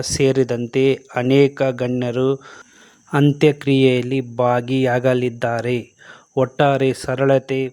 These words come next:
ಪ್ರಾಮಾಣಿಕತೆ ಮತ್ತು ಜನಪರ ನಡವಳಿಕೆಯಿಂದ ಜನಮನ ಗೆದ್ದ ಎಚ್ ವೈ ಮೇಟಿ ಅವರ ನಿಧನವು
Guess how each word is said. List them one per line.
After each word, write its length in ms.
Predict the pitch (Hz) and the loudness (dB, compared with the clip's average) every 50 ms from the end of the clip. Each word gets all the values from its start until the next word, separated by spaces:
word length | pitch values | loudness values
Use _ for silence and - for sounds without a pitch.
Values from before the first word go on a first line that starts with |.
| - _ _ _ _ | -12 _ _ _ _
ಪ್ರಾಮಾಣಿಕತೆ 800 | - 127 123 123 135 135 135 135 131 127 - 123 120 - 135 139 139 135 - - _ _ _ _ _ - | -6 -6 -4 -2 -2 0 0 -2 -2 -4 -4 -6 -4 -2 -2 -2 -2 -4 -8 -16 _ _ _ _ _ -6
ಮತ್ತು 380 | 131 135 127 - _ - 135 127 | -4 -4 -4 -4 _ -2 -2 -2
ಜನಪರ 520 | 117 123 127 127 135 131 - 143 139 143 139 135 | 0 0 0 2 2 2 2 0 2 2 2 0
ನಡವಳಿಕೆಯಿಂದ 1040 | 131 131 131 127 123 131 131 131 127 131 127 - 131 123 120 120 120 120 120 120 127 135 135 135 - - - - - - _ _ 139 | -2 -4 -4 -4 -4 -2 -2 -2 -2 -4 -6 -4 -6 -6 -4 -6 -6 -8 -6 -4 -4 -4 -4 -6 -8 -14 -20 -20 -20 -20 _ _ -4
ಜನಮನ 480 | 127 127 123 135 139 139 135 135 135 135 131 | -2 0 0 2 2 2 2 0 0 -2 -2
ಗೆದ್ದ 360 | 123 127 123 123 117 113 131 127 127 127 120 | -2 -4 -4 -4 -4 -4 -2 -2 0 -2 -2
ಎಚ್ 340 | 120 123 120 117 - - 135 | -4 -4 -6 -6 -4 -2 0
ವೈ 220 | 135 139 135 131 | 2 4 4 4
ಮೇಟಿ 460 | 127 120 123 127 131 127 - 143 135 | 2 0 -2 -2 -2 -2 -2 0 0
ಅವರ 280 | 127 120 120 123 131 127 | 0 0 0 -2 -2 -2
ನಿಧನವು 600 | 120 120 120 123 127 127 123 123 120 120 131 131 | -2 -2 0 0 0 0 0 0 0 2 2 0